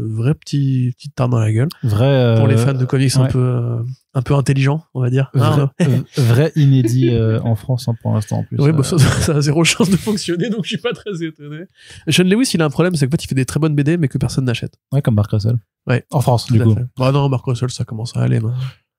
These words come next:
Speaker 2: Bah, en France,
Speaker 1: Superman
Speaker 2: pas.
Speaker 1: Space Age, euh, ça,
Speaker 2: <laughs>
Speaker 1: aux États-Unis.
Speaker 2: Ah oui, aux États-Unis,
Speaker 1: Oui,
Speaker 2: d'accord,
Speaker 1: oui,
Speaker 2: ok.
Speaker 1: non.
Speaker 2: Oui, ok. <laughs>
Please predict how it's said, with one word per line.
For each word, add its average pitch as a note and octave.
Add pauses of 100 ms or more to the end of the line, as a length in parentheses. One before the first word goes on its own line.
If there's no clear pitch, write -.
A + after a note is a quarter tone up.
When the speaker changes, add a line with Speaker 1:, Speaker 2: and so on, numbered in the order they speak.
(240)
Speaker 2:
Bah, B2+
en A2+
France, G#3+
Speaker 1:
Superman A2
Speaker 2:
pas. A2+
Speaker 1:
Space B2
Age, C3+
euh, A2+
ça, A#2 (600)
Speaker 2:
<laughs> -
Speaker 1:
aux C3+
États-Unis. F3 (360)
Speaker 2:
Ah F3+
oui, F3
aux B2+
États-Unis, B2
Speaker 1:
Oui, F3+
Speaker 2:
d'accord, C3
Speaker 1:
oui, -
Speaker 2:
ok. B2
Speaker 1:
non. A2+
Speaker 2:
Oui, C3
ok. B2 (320)
<laughs> -